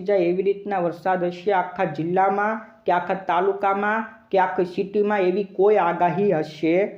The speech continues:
નહીં. એટલે કે મિત્રો હવેથી ગુજરાતમાં ચોમાસું વિદાય લેવાની શરૂઆત થવાની છે. આગામી બાવીસ થી પચીસ સપ્ટેમ્બરની વચ્ચે ગુજરાતમાં ચોમાસું વિદાય લેશે. મિત્રો હવે આપણો ગુજરાતનો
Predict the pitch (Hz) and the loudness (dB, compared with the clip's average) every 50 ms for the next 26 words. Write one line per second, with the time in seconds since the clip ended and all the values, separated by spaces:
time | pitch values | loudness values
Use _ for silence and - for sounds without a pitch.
0 | - - _ _ - 160 175 170 175 175 196 226 220 - 240 214 220 226 226 262 | -18 -20 _ _ -4 -2 0 0 0 0 0 -2 0 0 2 2 2 2 2 4
1 | 226 196 170 165 175 208 233 226 226 - 247 202 180 175 175 175 196 214 220 226 | 4 4 6 6 6 4 4 4 2 0 -2 0 0 0 2 2 4 4 4 4
2 | 220 247 226 214 214 220 226 226 214 226 202 185 185 202 208 208 202 202 - - | 2 0 -2 0 0 2 0 0 0 0 0 0 2 2 2 0 0 -2 -4 -2
3 | 202 208 196 170 156 156 160 190 196 202 202 202 185 165 160 170 175 185 185 185 | 0 0 2 0 0 0 2 4 4 4 4 4 4 4 4 2 2 2 2 2
4 | 190 190 185 185 - 165 160 170 185 185 190 190 190 185 - - 160 160 175 185 | 0 -2 -4 -4 -2 -2 0 2 4 4 4 2 0 -4 -4 -2 0 2 2 2
5 | 196 208 208 202 208 - 233 233 247 254 254 - - - _ - 170 190 196 220 | 2 2 0 -2 -2 0 0 2 2 0 -2 -6 -12 -10 _ 0 2 2 4 4
6 | 226 233 247 233 196 190 185 180 208 226 262 254 - - - 254 254 - - 220 | 4 4 4 2 2 4 4 4 4 4 2 0 -2 -2 -2 -2 -2 0 -2 -2
7 | 220 - - - 262 254 254 - - 214 202 202 - - 226 220 220 214 226 220 | -4 -4 -4 -2 0 0 0 0 -2 -4 -4 -4 -4 -2 -2 0 0 2 2 2
8 | 226 226 214 180 180 180 180 - - 220 202 185 175 165 165 185 180 202 208 208 | 2 2 2 2 0 -2 -2 -2 0 0 0 0 0 -2 0 0 2 2 2 2
9 | 208 208 - 220 220 220 220 220 - 185 170 175 180 180 185 185 185 - 214 208 | 0 -2 -2 -2 0 0 -2 -2 -2 -2 0 0 0 0 0 -2 -4 -2 -2 0
10 | 196 165 156 147 147 147 160 165 170 180 196 220 226 - - - - _ _ _ | 0 0 -2 -2 0 0 2 4 4 2 2 0 -2 -6 -12 -18 -20 _ _ _
11 | - 156 147 151 165 180 185 185 - - - - 180 170 170 175 185 185 220 208 | -2 0 2 4 6 4 4 2 -2 -4 -2 0 0 2 2 0 0 2 4 4
12 | 185 175 185 220 220 214 214 220 220 202 180 175 175 175 180 202 214 226 233 226 | 6 6 6 6 4 4 4 4 2 0 2 0 -2 0 2 4 4 4 2 2
13 | 240 233 240 226 | 0 0 2 2